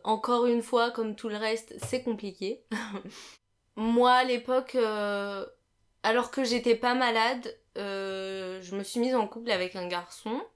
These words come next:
Ça se passait très bien, il y avait aucun souci. Et à partir du moment où, euh, je suis tombée malade, euh, la relation a commencé à changer. Le mental change, euh,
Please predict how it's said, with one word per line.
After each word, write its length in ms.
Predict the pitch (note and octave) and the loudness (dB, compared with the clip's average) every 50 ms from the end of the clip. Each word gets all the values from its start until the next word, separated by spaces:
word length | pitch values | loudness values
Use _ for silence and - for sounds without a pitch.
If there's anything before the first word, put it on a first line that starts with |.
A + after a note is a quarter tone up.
| _ _ _ _ _ _ _ _ _ _ - | _ _ _ _ _ _ _ _ _ _ -2
Ça 160 | - B3 A#3 | 2 4 4
se 80 | A#3 | 4
passait 320 | - A#3+ A#3+ A#3 - A#3 A3+ | 4 2 0 2 2 0 0
très 220 | - - B3 A#3 | 2 4 4 4
bien, 320 | A3 G3 G3 G3+ G#3+ B3 B3+ | 4 4 0 -2 0 2 2
il 60 | A#3+ | 2
y 20 | G#3+ | 0
avait 140 | F3+ F#3 | 0 0
aucun 300 | F#3+ G3 G3 - A#3+ A3+ | -2 -2 -2 -2 -2 -2
souci. 540 | A3+ A3+ - - - - - G#3 A3 C4 E4 F4+ - _ _ _ - - - _ _ _ _ _ _ _ _ - | -2 -4 -10 -14 -16 -14 -10 -8 -6 -6 -6 -8 -12 _ _ _ -20 -20 -20 _ _ _ _ _ _ _ _ 4
Et 180 | B3+ C4+ D4 | 6 6 8
à 100 | C#4 C4+ | 6 6
partir 400 | A#3 B3+ B3 B3 - - D4+ D4 | 4 2 -2 -4 -6 -6 -4 -4
du 120 | B3 B3 B3 | -2 0 2
moment 640 | B3 A#3+ A#3+ A#3+ A#3+ B3 C4 C4+ C#4 C#4 - - - | 2 2 2 4 4 4 4 4 2 0 -2 -2 -4
où, 360 | A3+ B3+ B3+ C4 C4+ C4+ - - | -4 -2 -2 -2 -2 -2 -2 -2
euh, 320 | A3 A3 G#3+ G#3+ G#3+ A3 | -2 -2 0 0 -2 -4
je 140 | G3+ G#3 A3 | -4 -4 -6
suis 360 | A3 - - - A#3+ A#3+ B3 | -6 -6 -8 -8 -8 -8 -6
tombée 360 | - C4+ B3+ B3 A#3+ B3+ B3 | -2 -2 0 2 2 2 2
malade, 600 | A#3+ A#3 A3 G#3+ G#3+ G#3+ A3 A#3 B3 A#3 - - - _ _ _ - | 2 2 2 2 2 2 2 2 0 -2 -4 -10 -14 _ _ _ -4
euh, 260 | G3 G3+ G3+ G3 G3 | -4 -2 -2 0 0
la 140 | G3+ G3 F#3+ | 0 0 0
relation 500 | G3 G#3+ A3 G#3+ G#3 G3+ G3+ - B3 A#3 | 0 0 2 2 0 0 0 -4 -2 -2
a 100 | A3 G3 | -2 -2
commencé 440 | F#3 A3+ G3+ G3 G3 F#3+ - - A#3 | -2 -2 -4 -4 -4 -6 -4 -2 -2
à 100 | G3+ F#3+ | -2 -2
changer. 520 | - - F#3+ F3+ E3+ F3 F#3 G#3 C4+ - _ _ _ _ _ _ _ _ _ _ _ _ _ _ _ _ _ _ _ | -2 -6 -6 -8 -8 -8 -8 -10 -10 -12 _ _ _ _ _ _ _ _ _ _ _ _ _ _ _ _ _ _ _
Le 140 | A3 A3 A3+ | 4 6 6
mental 520 | A#3 A#3 A3+ A3+ A3+ B3 A#3 A3+ A#3 A#3 | 8 6 4 4 4 2 4 4 4 2
change, 640 | A3+ - - - B3 B3 C4 C4+ C4+ C#4 C#4 B3+ A#3+ | 0 -2 -2 0 2 2 2 2 4 2 2 2 0
euh, 400 | A#3 G#3 G#3 G3+ G3+ G3+ G3 G3+ | 0 0 0 0 0 -2 -2 -4